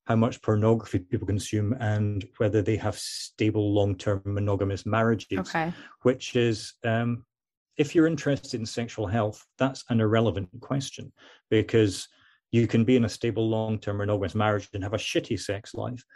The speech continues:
Speaker 1: or
Speaker 2: Mm-hmm.
Speaker 1: conversely, you can have a marvelous sex life without being in a monogamous long-term committed marriage.
Speaker 2: Absolutely, yep.
Speaker 1: Um, or, or a lot of research about, um, peop-, is there any correlation between people consuming pornography and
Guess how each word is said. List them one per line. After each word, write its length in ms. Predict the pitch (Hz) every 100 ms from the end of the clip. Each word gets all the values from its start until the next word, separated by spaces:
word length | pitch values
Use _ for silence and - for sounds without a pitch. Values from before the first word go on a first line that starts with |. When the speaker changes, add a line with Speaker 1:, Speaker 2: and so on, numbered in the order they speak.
| -
Speaker 1:
or 380 | 208 123 107 110
Speaker 2:
Mm-hmm. 160 | 117
Speaker 1:
conversely, 520 | - 101 117 123 - 98
you 140 | 104
can 320 | 101 107 101 104 101
have 120 | 107
a 80 | 98
marvelous 640 | 87 104 143 113 90 -
sex 380 | 101 101 104 113
life 140 | 104
without 220 | 104 107
being 140 | 101 101
in 80 | 98
a 40 |
monogamous 580 | 101 104 101 92 101 -
long-term 460 | 110 110 110 107
committed 440 | - 117 110 - 214
marriage. 360 | 175 202 208
Speaker 2:
Absolutely, 120 | 202 202
yep. 300 | 214 196 214 - - _ 135
Speaker 1:
Um, 480 | 123 123 127 139 - _ -
or, 340 | 135 135 131
or 400 | 139 135 135 131 160 - - _ _
a 60 | 135
lot 440 | 123 120 170 220
of 120 | 143 107
research 540 | 107 - 107 - -
about, 320 | 101 113 127
um, 180 | 110 107
peop-, 260 | - 113 - _ _ -
is 140 | 131 113
there 100 | 120
any 140 | 113
correlation 680 | - 113 110 113 117 - 113
between 300 | 107 - 107
people 240 | - 110
consuming 540 | 107 110 101 110 101 98
pornography 800 | 110 107 110 107 110 - 110 - - -
and 420 | 110 104 107 104